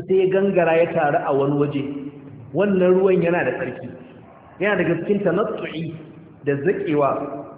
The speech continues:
ta inda mutane suke cewa ba za su iya amfani da ruwa da wani ya bari a buta ya rage ba. Suna ganin wai bai da tsarki, saboda ya yi amfani da shi ya rage, ko a buta ko a gwangwani,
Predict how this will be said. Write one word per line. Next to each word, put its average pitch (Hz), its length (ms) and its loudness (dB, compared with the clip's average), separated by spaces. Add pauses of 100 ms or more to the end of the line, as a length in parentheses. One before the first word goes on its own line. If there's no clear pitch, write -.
(360)
ta 185 140 0
inda 196 140 2
mutane 170 340 2
suke - 220 -2
cewa 143 240 0
ba 143 100 0
za 165 240 2
su 175 60 -6
iya 160 120 0
amfani 139 280 -4
da 156 80 0
ruwa 165 340 2
da 147 80 0
wani 147 300 0
ya 156 80 2
bari 156 300 0 (220)
a 135 80 -6
buta 139 300 -6
ya 117 120 -4
rage 113 240 -8
ba. - 80 -14 (460)
Suna 160 180 -4
ganin 139 320 -4
wai 156 240 2
bai 170 200 4
da - 120 0
tsarki, 123 360 -8 (520)
saboda 147 260 0
ya 147 280 0
yi 151 120 -2
amfani 156 440 -6
da 139 80 -6
shi 135 220 -10
ya 135 140 2
rage, 135 220 -2 (440)
ko 156 140 -2
a 143 80 -2
buta 151 380 -2 (400)
ko 175 80 -2
a 151 120 -2
gwangwani, 170 440 2